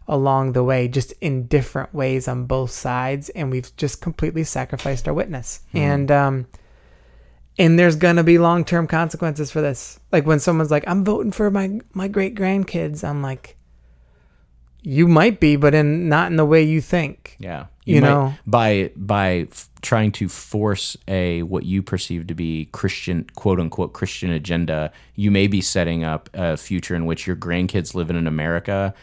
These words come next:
Speaker 2: that other countries send missionaries to.
Speaker 1: Yeah. They might get legit persecution.
Speaker 2: Yeah. Like, y-, yeah. Like, we send this country, churches in this country have missionary bases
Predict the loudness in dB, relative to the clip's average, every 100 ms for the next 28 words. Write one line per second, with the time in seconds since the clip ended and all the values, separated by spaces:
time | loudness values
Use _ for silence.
0 | -20 _ -10 0 2 2 -2 2 4 4
1 | 2 -4 -2 -4 -4 -2 0 0 -2 -6
2 | -4 -4 -4 -4 -6 -8 -10 0 2 2
3 | -2 _ -2 4 6 6 4 2 4 4
4 | 6 4 4 0 0 -2 -6 -8 -12 _
5 | _ -10 -4 -4 -4 2 2 2 -4 -14
6 | -4 -2 -2 -4 -4 -4 -8 -6 -4 -4
7 | -2 2 4 2 0 -2 0 0 -2 -6
8 | -12 _ _ _ _ _ _ 0 0 2
9 | -2 -2 -6 0 0 0 -2 0 0 0
10 | -2 -2 -2 -4 -4 -2 -2 0 -2 -2
11 | -2 -2 -2 -4 -6 -6 -8